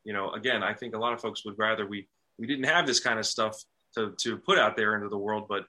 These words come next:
we do. And, um, you know, I, I think the, uh,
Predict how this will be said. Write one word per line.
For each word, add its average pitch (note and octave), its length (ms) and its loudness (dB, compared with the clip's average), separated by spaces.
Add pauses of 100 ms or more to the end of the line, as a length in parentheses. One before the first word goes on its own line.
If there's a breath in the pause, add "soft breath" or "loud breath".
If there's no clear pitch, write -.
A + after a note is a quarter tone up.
we A#2 80 -4
do. B2 360 2
And, G#2 220 -2
um, G2 300 -4 (380)
you G#2 80 -8
know, F#2+ 100 -2
I, G2 220 0
I G2+ 40 -6
think G#2 200 -10
the, G2 340 -8
uh, F#2+ 160 -2